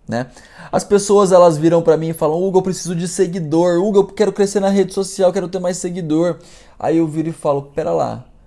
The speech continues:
você quer seguidor pra quê? Por que que você precisa de seguidor na sua conta?" "Ah, Hugo, eu quero ser famoso." "Ah, Hugo." Então, pera lá, você tá com o objetivo errado já. Começa aí. Não é dessa forma que você tem que pensar.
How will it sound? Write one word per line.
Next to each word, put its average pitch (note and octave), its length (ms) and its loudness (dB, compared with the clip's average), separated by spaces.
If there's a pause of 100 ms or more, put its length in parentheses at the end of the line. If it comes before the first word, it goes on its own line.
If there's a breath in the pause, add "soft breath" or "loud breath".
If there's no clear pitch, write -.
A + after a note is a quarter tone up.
(100)
você - 140 -20
quer D3 80 -8
seguidor C#3 440 -8
pra D#3 260 -4
quê? A2+ 420 -12 (240)
Por - 160 -6
que A#3 120 -4
que A3 100 -8
você F#3 240 -4
precisa D3 360 -8
de C#3+ 80 -12
seguidor C3 320 -8
na B2+ 80 -6
sua B2 140 -6
conta?" A2 480 -12 (680 soft breath)
"Ah, - 140 2
Hugo, A#3 120 4
eu - 20 -4
quero A3 180 2
ser G#3+ 140 -4
famoso." F#3+ 580 0
"Ah, F#3+ 80 6
Hugo." G3+ 220 2
Então, E3+ 160 -4
pera E3+ 160 -4
lá, D3 40 -2
você C#3+ 40 -10
tá D#3 80 -8
com D3 80 -10
o - 20 -8
objetivo D3 300 -6
errado A#2 340 -4
já. A2+ 140 -10
Começa C#3 460 -6
aí. A2+ 120 -8
Não D3 300 -4
é E3 100 2
dessa E3+ 240 2
forma C#3 340 -4
que C#3 120 -14
você C3+ 240 -10
tem B2+ 140 -10
que C3 60 -12
pensar. C#3 480 -8